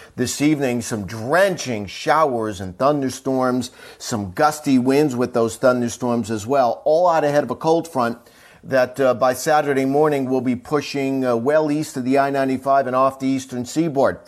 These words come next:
Behind that front, much cooler and drier air comes on in. It's going to be a much, much different Saturday. By the way, there, there's still going to be some lingering clouds and probably some showers, especially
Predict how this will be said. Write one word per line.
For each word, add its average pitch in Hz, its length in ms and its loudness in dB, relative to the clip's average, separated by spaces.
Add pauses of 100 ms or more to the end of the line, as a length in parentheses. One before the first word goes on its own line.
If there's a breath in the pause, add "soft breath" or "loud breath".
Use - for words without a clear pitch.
(320 loud breath)
Behind 175 400 2
that 185 240 2
front, 196 480 0
much 175 720 2
cooler 156 460 2
and 123 160 -2
drier 127 560 2
air 127 300 0
comes 123 340 -4
on 113 220 2
in. 131 120 0
It's 107 160 -6
going 131 200 -4
to 127 40 -2
be 127 220 0
a 117 80 -2
much, 143 560 0
much 135 480 0
different 135 480 -2
Saturday. 131 680 0 (540 loud breath)
By 151 200 2
the 151 100 4
way, 147 180 4
there, 135 220 0
there's 131 260 0
still 208 220 0
going 175 220 2
to 151 40 0
be 147 140 -2
some 127 280 -4
lingering 139 500 0
clouds 139 420 2
and 113 220 -6
probably 135 500 0
some 110 240 -8
showers, 120 640 2
especially 104 1000 -2